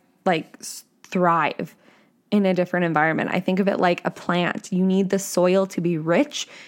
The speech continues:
in order for you to have the fruits of your labor. You gotta start with the soil. And the soil is the humanity. The soil is being able to know your humanness and stand strong in that. And this is the difference between even, like,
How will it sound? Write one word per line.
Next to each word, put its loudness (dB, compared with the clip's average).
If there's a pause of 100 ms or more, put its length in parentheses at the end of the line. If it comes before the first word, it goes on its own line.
(140)
in 0
order 2
for -4
you 0
to -4
have -2
the -4
fruits -4
of -2
your -2
labor. 0
You -2
gotta 0
start 0
with -4
the 0
soil. 2 (440)
And 0
the 2
soil 2
is -2
the 0
humanity. 0
The -2
soil 0
is -6
being -2
able -2
to -2 (380)
know 4
your 2
humanness 2
and -2
stand -2
strong -2
in -4
that. -10 (1040)
And 4
this 0
is -4
the 0
difference 0
between 0
even, 0
like, 0